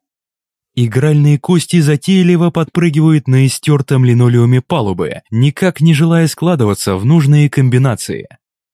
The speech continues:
Отбой прозвучал около часа назад. Однако партия, начатая задолго до этого, всё никак не приходит к своему логическому завершению,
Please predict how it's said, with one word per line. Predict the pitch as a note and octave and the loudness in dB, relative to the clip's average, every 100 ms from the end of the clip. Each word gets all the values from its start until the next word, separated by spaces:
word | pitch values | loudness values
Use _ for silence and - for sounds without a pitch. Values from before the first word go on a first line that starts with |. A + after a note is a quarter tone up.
| _ - | _ -8
Отбой | A2 G2 A2 G#2+ | -6 -2 -2 0
прозвучал | A2 G#2 G#2+ - G#2+ G#2+ | -2 0 0 -2 -4 -4
около | - A2 A#2 A2 | -6 -4 -2 -2
часа | - G2+ A2 | -4 -6 -4
назад. | A2+ A#2 A#2 - _ _ _ _ - | -4 -4 -6 -12 _ _ _ _ -8
Однако | G#2+ B2+ D#3 D#3+ | -4 -2 -2 -2
партия, | D3+ F3+ F#3+ C#3 A2 F#2+ F#2+ | -4 -2 -2 -2 -4 -2 -2
начатая | A2+ A2 A#2 G#2+ G2+ | -2 -2 -4 -2 -2
задолго | G2 A#2 B2+ F3 B2+ G2+ F#2+ | -2 -4 -2 -2 0 -2 -2
до | G#2+ - | -4 -2
этого, | C3+ D3 F#2+ D2 - - | -4 -2 -4 -6 -12 -18
всё | - - | -6 0
никак | D3+ E3 F#3+ F3 | 0 0 -2 -2
не | D#3+ D3 | -2 0
приходит | D#3 - G3+ A#2+ G2 | -2 0 -2 -2 -4
к | |
своему | - A2+ A#2 A2+ C3+ | -6 -2 0 2 0
логическому | B2+ C3 D3+ C3+ - C#3+ C3+ | 0 -2 -2 -2 0 0 2
завершению, | B2+ C3+ C#3+ - - G#2 E2+ | 0 0 -2 -2 0 0 -4